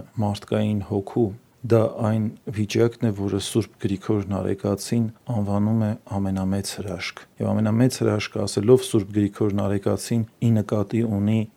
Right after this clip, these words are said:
մեղքերից ազատվող սիրտը մեղավորի, մեղավոր մարդու։ Ինչ է մեղքը։ Մեղքը դա այդ չարի ըմբոստության ժառանգությունն է, մեղքը խռովություն է, մեղքը անհանգստությունն է,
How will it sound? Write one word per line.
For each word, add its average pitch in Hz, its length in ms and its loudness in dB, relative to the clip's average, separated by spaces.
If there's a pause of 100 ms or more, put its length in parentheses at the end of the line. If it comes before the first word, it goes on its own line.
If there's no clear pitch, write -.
(220)
մեղքերից 107 760 0 (160)
ազատվող 101 800 0 (380)
սիրտը - 460 -2
մեղավորի, 95 640 -4 (480)
մեղավոր 101 500 0
մարդու։ 95 500 -6 (240)
Ինչ 147 180 0
է 101 100 -2
մեղքը։ 98 460 -6
Մեղքը 117 460 -2 (320)
դա 117 120 4 (400)
այդ 113 280 -2
չարի 120 480 0 (160)
ըմբոստության 110 800 0
ժառանգությունն 101 920 -2
է, - 80 -16 (160)
մեղքը 113 400 -2
խռովություն 98 720 -4
է, - 60 -18 (340)
մեղքը 117 340 2
անհանգստությունն 98 1120 -2
է, - 20 -14